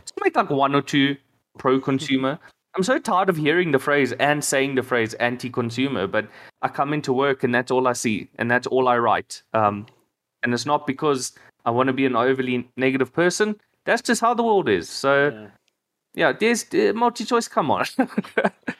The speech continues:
Speaker 2: Yeah,
Speaker 1: Come
Speaker 2: give
Speaker 1: on,
Speaker 2: us
Speaker 1: man.
Speaker 2: a bone, man. Come on. Really.
Speaker 1: Everything's, everything's on fire. Just <laughs>
Speaker 2: Just let
Speaker 1: Come
Speaker 2: two
Speaker 1: on.
Speaker 2: people stream at a time on D S T V. Nobody will say anything. Just, come on.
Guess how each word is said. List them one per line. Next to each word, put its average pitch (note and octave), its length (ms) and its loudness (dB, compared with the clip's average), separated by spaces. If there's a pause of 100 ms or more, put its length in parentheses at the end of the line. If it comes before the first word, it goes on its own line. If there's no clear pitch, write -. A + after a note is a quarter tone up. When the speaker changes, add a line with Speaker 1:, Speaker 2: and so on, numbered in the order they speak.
(120)
Speaker 2:
Yeah, F#3+ 100 -8
Speaker 1:
Come F#3 120 0
Speaker 2:
give A#2+ 140 2
Speaker 1:
on, C#3+ 60 -2
Speaker 2:
us E3+ 100 2
Speaker 1:
man. F3+ 60 2
Speaker 2:
a D#3+ 40 0
bone, A#2 460 -4
man. A2+ 400 -8
Come F3+ 260 0
on. G2 560 -2 (240)
Really. G3 340 -4
Speaker 1:
Everything's, C#4 640 0 (160)
everything's C4+ 460 0
on B3 160 0
fire. D#3+ 540 2
Just A3+ 340 -2 (500)
<laughs> - 480 -6
Speaker 2:
Just B3 240 -10
let C4 220 0
Speaker 1:
Come C4+ 160 0
Speaker 2:
two A3 80 0
Speaker 1:
on. D#3+ 120 4
Speaker 2:
people A#3+ 300 0
stream G#3+ 680 0 (240)
at F3 100 2
a F#3 80 2
time E3+ 600 0
on D3 360 -2
D D#3+ 200 2
S F3 120 -2
T F#3+ 120 -4
V. F3+ 220 -2
Nobody F#3+ 380 2
will A#3+ 120 0
say A#3 400 2
anything. E3+ 480 -2
Just, - 260 -18 (480)
come C#4 220 -6
on. G#3 640 0